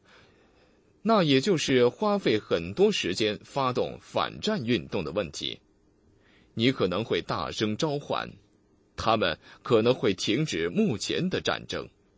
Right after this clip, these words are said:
但是可以肯定，不久后就又有另一场战争，那就是人的本性。他敌对神，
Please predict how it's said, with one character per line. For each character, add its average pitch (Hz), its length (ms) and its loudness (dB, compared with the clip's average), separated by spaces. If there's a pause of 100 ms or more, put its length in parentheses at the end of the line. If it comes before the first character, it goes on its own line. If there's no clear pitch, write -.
(640)
但 135 180 4
是 123 280 6
可 - 140 -2
以 123 140 2
肯 85 260 -6
定， 107 220 0 (400)
不 233 160 4
久 127 180 4
后 147 320 4 (160)
就 151 280 4
又 226 360 4
有 95 280 2
另 202 280 2
一 113 200 -2
场 69 300 -10
战 64 260 -2
争， 90 240 -4 (840)
那 117 200 2
就 95 120 0
是 64 320 -4 (360)
人 87 240 -4
的 135 120 -4
本 - 200 -10 (160)
性。 - 280 -6 (920)
他 110 180 2
敌 113 260 -2
对 190 200 0
神， - 280 -6